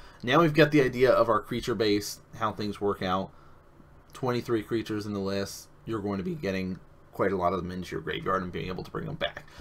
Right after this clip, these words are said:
So besides our Insolent Neonate, how are we getting these into the graveyard? Well, we've got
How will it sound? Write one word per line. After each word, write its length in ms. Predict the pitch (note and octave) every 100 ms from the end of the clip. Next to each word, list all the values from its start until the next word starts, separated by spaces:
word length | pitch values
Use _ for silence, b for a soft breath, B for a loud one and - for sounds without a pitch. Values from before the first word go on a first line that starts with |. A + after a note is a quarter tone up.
| B
So 300 | - A#2+ - - - -
besides 560 | C#3+ - F3+ F#3 E3+
our 100 | D3
Insolent 360 | C#3+ D3 C#3+ G#2
Neonate, 480 | A2+ G#2 G2 F#2 F2+ - - -
how 180 | - C3+
are 40 |
we 80 | B2
getting 220 | A2+ G#2+
these 220 | G2+ G2
into 200 | G2+ E2+
the 80 | F#2
graveyard? 500 | F2 - - - - - - -
Well, 340 | F2+ C3 E3 B B -
we've 200 | A2 -
got 420 | G#2+ G2 -